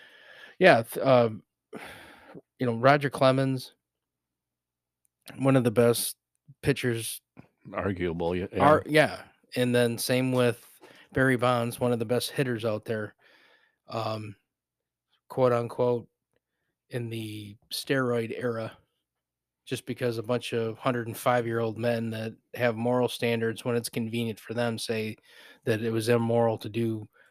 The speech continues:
Speaker 1: what everybody was at the time was doing in baseball. But yeah, I think it was the biggest crock of shit ever for them not to be in it.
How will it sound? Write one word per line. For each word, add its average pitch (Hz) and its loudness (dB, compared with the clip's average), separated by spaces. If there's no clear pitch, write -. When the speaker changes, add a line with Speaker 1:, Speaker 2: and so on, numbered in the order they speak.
Speaker 1:
what 131 4
everybody 131 4
was 117 0
at 127 -2
the 113 -8
time 123 2
was 107 -6
doing 104 -4
in 110 -6
baseball. 110 -4
But 104 -2
yeah, 113 -2
I 113 -2
think 113 -6
it 117 -4
was 113 -6
the 180 2
biggest 151 2
crock 127 6
of - -8
shit 113 2
ever 110 -2
for 120 -6
them 113 0
not 113 -2
to 110 -14
be 110 -6
in 107 -6
it. 117 -6